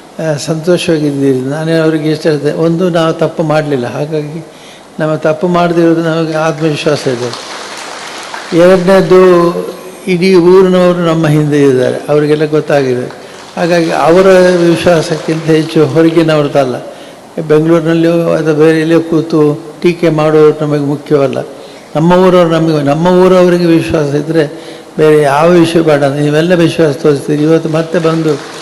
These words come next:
ಅರ್ಧ ದಿವಸ ನಿಮ್ಮ ವ್ಯಾಪಾರ ವ್ಯವಹಾರ ಎಲ್ಲ ಮುಗ್ಗಟ್ಟುಗಳನ್ನು ಬಂದ್ ಮಾಡಿ ಬಂದು ಇಲ್ಲಿ ವಿಶ್ವಾಸ ತೋರಿಸಿ. ಹೆಚ್ಚಾಗಿ ಹೆಣ್ಮಕ್ಳು ಬಹಳ ದುಃಖ ಪಟ್ಟಿದ್ದಾರೆ ಅಂತ ನಾನು ಕೇಳಿದ್ದೇನೆ.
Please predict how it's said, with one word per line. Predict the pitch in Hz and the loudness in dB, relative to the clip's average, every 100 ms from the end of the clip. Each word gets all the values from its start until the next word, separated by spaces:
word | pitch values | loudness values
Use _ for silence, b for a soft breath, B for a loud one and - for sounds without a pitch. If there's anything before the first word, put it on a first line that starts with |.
| B B B B - | B B B B -8
ಅರ್ಧ | 151 165 | -6 0
ದಿವಸ | 175 165 170 151 | 0 2 0 0
ನಿಮ್ಮ | 165 160 156 | -2 -2 -2
ವ್ಯಾಪಾರ | 151 156 165 165 160 156 | 0 0 0 0 0 0
ವ್ಯವಹಾರ | 151 151 151 | 0 0 0
ಎಲ್ಲ | 151 147 165 165 | 0 0 -2 -2
ಮುಗ್ಗಟ್ಟುಗಳನ್ನು | 151 151 160 160 147 147 147 | -4 -2 -2 -2 -4 -4 -6
ಬಂದ್ | 135 156 165 | -4 -2 -2
ಮಾಡಿ | 165 160 | -2 -2
ಬಂದು | 156 151 160 151 151 B B B - 160 | 0 0 0 -2 -4 B B B -10 0
ಇಲ್ಲಿ | 151 151 156 | 0 2 0
ವಿಶ್ವಾಸ | 151 147 160 | 0 0 0
ತೋರಿಸಿ. | 139 147 139 - | 0 0 0 0
ಹೆಚ್ಚಾಗಿ | 135 147 160 156 | -2 -2 -2 0
ಹೆಣ್ಮಕ್ಳು | 147 151 165 165 165 160 | 0 0 0 0 -2 -4
ಬಹಳ | 147 139 135 156 165 156 160 - B B - | -2 -2 0 0 0 -2 -6 -14 B B -4
ದುಃಖ | 160 170 | -2 0
ಪಟ್ಟಿದ್ದಾರೆ | 156 151 151 151 | -2 -2 -2 -2
ಅಂತ | 147 | -4
ನಾನು | 151 135 | -6 -4
ಕೇಳಿದ್ದೇನೆ. | 156 143 131 123 - | -2 0 -2 -6 -10